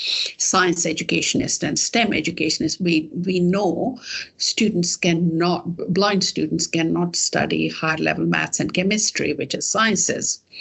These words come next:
So we are working on developing those programs where blind students can study or can take up higher level maths like calculus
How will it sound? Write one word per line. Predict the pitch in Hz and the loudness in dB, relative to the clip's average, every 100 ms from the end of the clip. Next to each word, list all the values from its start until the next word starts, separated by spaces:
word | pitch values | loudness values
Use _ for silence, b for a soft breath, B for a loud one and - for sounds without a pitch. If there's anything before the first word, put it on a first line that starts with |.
| B B B | B B B
So | - 185 165 160 - - | -2 0 2 2 -2 0
we | 175 170 | 2 4
are | 160 170 | 2 0
working | 170 170 170 165 | -2 -2 -2 0
on | 160 | 0
developing | 165 165 165 165 165 | 0 0 0 0 0
those | 160 156 | 0 -2
programs | - - 170 67 165 - | -2 -2 0 -2 -2 -2
where | - - | -2 -2
blind | 175 175 165 165 - | -4 -2 0 0 0
students | - 175 156 - | 0 -2 -2 -4
can | - 165 170 156 156 | -4 -2 -2 -2 -2
study | 156 - 151 151 - - - B B B B B B | -2 0 0 -2 -2 -2 -2 B B B B B B
or | - 160 170 | -2 -2 0
can | 185 175 | 0 0
take | 175 165 160 | 0 0 0
up | - - | -2 -2
higher | 175 165 | -2 0
level | 165 170 165 | -2 0 0
maths | 170 160 - - | 0 0 -2 -2
like | 151 143 | -2 -2
calculus | - 175 175 90 67 - - - | 0 -2 -2 -2 -2 0 -2 -4